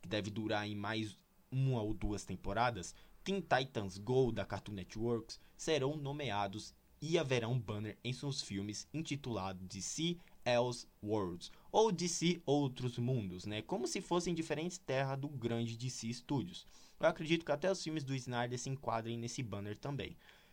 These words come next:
Como eu disse, esses filmes não devem durar muito, por muito tempo em franquias,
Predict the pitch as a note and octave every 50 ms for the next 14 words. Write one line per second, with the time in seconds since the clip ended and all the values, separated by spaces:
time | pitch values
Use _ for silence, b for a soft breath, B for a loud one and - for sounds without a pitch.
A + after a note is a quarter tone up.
0 | B B B B - C3+ C3+ C#3+ C#3 C#3 C3 D3 D#3 D#3 - - C#3+ C3 A#2+ B2
1 | - - _ _ _ _ - A#2 A#2+ A#2+ A#2+ - - - A#2+ A#2 A2+ G#2+ A2+ A#2
2 | A#2 A#2 A2+ A2 A2 A2 A2+ G2+ G#2+ G#2+ A2 A2 G#2+ G#2 G#2 G#2+ A2 A2 - -
3 | G#2 F#2 - - _ _ _ _ - - - - A#2+ A2+ A2+ A2+ - - - A#2
4 | A2 - - G#2+ - - A2+ G#2 G2 - - - E3 F3+ E3+ A2+ G2 -